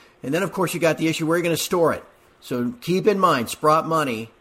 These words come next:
is a great storage company as well, not just a bullion dealer. And you can open a storage account with Sprott, <coughs> and you can store and secure your precious metals. We can store metals in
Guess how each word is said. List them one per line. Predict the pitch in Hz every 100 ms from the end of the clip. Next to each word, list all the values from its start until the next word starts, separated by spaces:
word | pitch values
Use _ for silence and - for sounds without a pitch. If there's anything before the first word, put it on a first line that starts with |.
| -
is | 120 120 117
a | 120
great | 107 117 127 143 156 170 156
storage | - 170 165 151 -
company | 143 127 127
as | 120 110
well, | 139 127
not | 113 120
just | 135 131
a | 123
bullion | 135 135 120
dealer. | 104 101 92 98 - - _
And | -
you | 120
can | 123
open | 127 160 175
a | 156
storage | - 165 147
account | 127 143 131 117
with | -
Sprott, | - - 104 104 - - - -
<coughs> | - _ _ _
and | 143 139
you | 143
can | 139
store | - - 170 180 185
and | - 147
secure | - - - 165
your | 156 139
precious | - 147 147 156
metals. | 143 127 107 - - _ _ _ _ _ -
We | 131
can | 123
store | - 165
metals | 156 165 156 143
in | 131